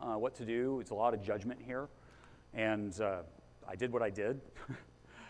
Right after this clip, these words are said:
So the first thing is that I used, uh, text colors that do meet the minimum contrast guidelines. I figured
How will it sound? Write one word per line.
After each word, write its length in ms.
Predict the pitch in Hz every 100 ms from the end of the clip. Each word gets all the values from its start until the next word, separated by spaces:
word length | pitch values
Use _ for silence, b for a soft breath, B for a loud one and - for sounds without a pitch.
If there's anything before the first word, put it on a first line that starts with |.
| B
So 300 | - 147 131
the 140 | 139 131
first 280 | 185 -
thing 320 | 180 165 156 143
is 180 | 127 120
that 120 | 131
I 60 | 117
used, 560 | 117 131 135 123 - - B B
uh, 180 | 110 104
text 320 | - 151 -
colors 340 | 147 123 120 107
that 220 | 107 95
do 200 | 123 131
meet 200 | 123 -
the 80 | 107
minimum 300 | 107 101 90
contrast 480 | 101 90 95 90
guidelines. 540 | 95 98 104 113 - - - - - B B B B
I 60 | 117
figured 580 | 185 185 190 180 160